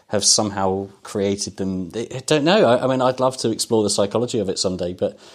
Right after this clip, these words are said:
you know, what is it that i-, ignites us as, as people? 'Cause again, it doesn't work for everybody.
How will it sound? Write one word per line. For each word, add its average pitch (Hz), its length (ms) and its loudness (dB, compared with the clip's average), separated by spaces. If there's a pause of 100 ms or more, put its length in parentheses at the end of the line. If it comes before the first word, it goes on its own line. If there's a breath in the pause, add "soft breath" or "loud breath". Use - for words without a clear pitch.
(260 loud breath)
you 113 100 -2
know, 101 80 2
what 120 260 0
is 127 100 4
it 127 160 2
that 101 300 0
i-, 107 200 -4
ignites 110 540 2
us 78 220 -2
as, 90 260 -4
as 92 140 -2
people? 117 300 -6
'Cause 170 120 0
again, 202 220 0
it - 80 0
doesn't 104 200 0
work 104 160 2
for 92 80 -4
everybody. 123 540 0